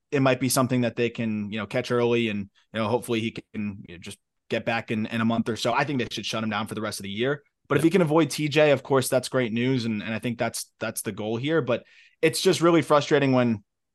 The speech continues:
Speaker 1: your most durable guys in the league even now are going down. It's like, no, nobody's safe from, from Tommy John or, or, or elbow issues or flexor issues. It's just,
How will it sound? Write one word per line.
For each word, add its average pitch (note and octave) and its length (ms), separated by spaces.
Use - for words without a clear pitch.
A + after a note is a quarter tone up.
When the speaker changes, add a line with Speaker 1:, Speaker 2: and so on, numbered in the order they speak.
Speaker 1:
your C#3+ 120
most D3+ 280
durable C#3 360
guys B2+ 280
in A#2 60
the G#2+ 100
league A2+ 340
even G2+ 260
now G2+ 220
are G2+ 80
going G#2 300
down. G#2 240
It's G2+ 120
like, G#2+ 140
no, C3+ 180
nobody's D#3 460
safe G#2+ 300
from, G#2 280
from G#2 220
Tommy G2+ 320
John G2 400
or, G2 100
or, A2+ 280
or A#2 200
elbow G#2+ 340
issues G#2 380
or F#2+ 80
flexor G#2 440
issues. G2 380
It's F#2+ 140
just, - 360